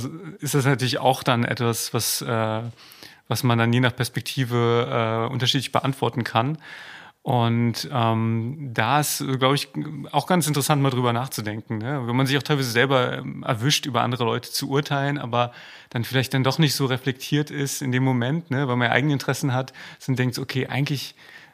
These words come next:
sollte man die vielleicht, sollte das anders aufgebaut sein, man sollte die mal anders bezahlen, vielleicht sollte ich mir nicht alles dreimal schicken lassen", so. Also gibt's, äh, glaub ich, auch viele Sachen einfach mal, ähm, Anknüpfungspunkte, glaub ich, um drüber nachzudenken.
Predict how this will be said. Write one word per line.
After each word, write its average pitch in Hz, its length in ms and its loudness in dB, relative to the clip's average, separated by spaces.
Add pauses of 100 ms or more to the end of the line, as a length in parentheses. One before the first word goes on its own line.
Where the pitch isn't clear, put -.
(160)
sollte 135 280 -2
man 131 140 6
die 123 60 2
vielleicht, - 380 -2
sollte 135 260 2
das 127 100 0
anders 131 240 0
aufgebaut 139 600 0
sein, 131 220 4
man 127 100 4
sollte 123 180 0
die 135 40 -2
mal 127 120 4
anders 127 200 0
bezahlen, 131 440 0
vielleicht - 200 -6
sollte 127 140 -2
ich - 80 -6
mir 131 100 4
nicht - 340 -4
alles 135 520 0 (200)
dreimal 131 300 2
schicken 147 300 2
lassen", 127 320 0
so. 131 180 0 (380)
Also 127 200 2
gibt's, 135 300 0
äh, 151 140 -4
glaub 123 160 4
ich, 117 100 -2
auch 120 160 -2
viele 131 240 0
Sachen 113 320 -2
einfach 113 320 -2
mal, 113 480 -2
ähm, 110 260 -4
Anknüpfungspunkte, 139 960 2
glaub 120 200 -2
ich, 120 160 -2
um 127 160 -2
drüber 120 240 -6
nachzudenken. 120 640 -8